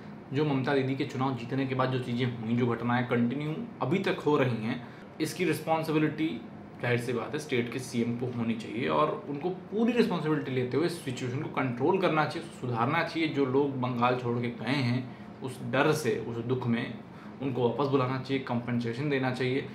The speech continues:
और ऐसा दोबारा नहीं होगा इसका आश्वासन देना चाहिए। बजाय इसके मैडम ने इस पर कोई प्रतिक्रिया नहीं जाहिर की है।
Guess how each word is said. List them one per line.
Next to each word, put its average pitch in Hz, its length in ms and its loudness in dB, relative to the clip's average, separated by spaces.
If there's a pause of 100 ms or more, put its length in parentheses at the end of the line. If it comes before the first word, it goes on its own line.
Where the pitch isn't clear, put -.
(380)
और 170 180 6
ऐसा 139 200 -2
दोबारा 131 300 4
नहीं 131 200 2
होगा 143 180 2
इसका 143 200 2
आश्वासन 123 420 4
देना 110 160 0
चाहिए। - 440 -10
बजाय 135 300 8
इसके 196 360 2 (140)
मैडम 120 480 4
ने 139 120 2
इस 127 80 -2
पर - 140 -4
कोई 127 180 2
प्रतिक्रिया 120 720 -2
नहीं 113 220 -6
जाहिर 101 260 -10
की - 180 -14
है। - 140 -16